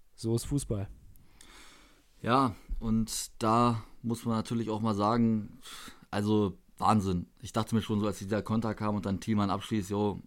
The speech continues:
Speaker 2: jetzt klingelt's wieder. Es ist halt echt wahnsinnig bitter für Schalke. Also da spielst du halt eine erste Halbzeit, die echt schwach ist, kommst dann aber sehr gut aus der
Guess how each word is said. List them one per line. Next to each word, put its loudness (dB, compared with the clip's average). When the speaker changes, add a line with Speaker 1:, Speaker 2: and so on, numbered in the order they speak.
Speaker 2:
jetzt -8
klingelt's 2
wieder. 2
Es -8
ist -8
halt 4
echt -6
wahnsinnig 4
bitter -2
für -6
Schalke. -2
Also 0
da 2
spielst -4
du 2
halt 2
eine 2
erste 0
Halbzeit, 0
die 2
echt -2
schwach 0
ist, -2
kommst 0
dann -4
aber 2
sehr 2
gut 0
aus -4
der -4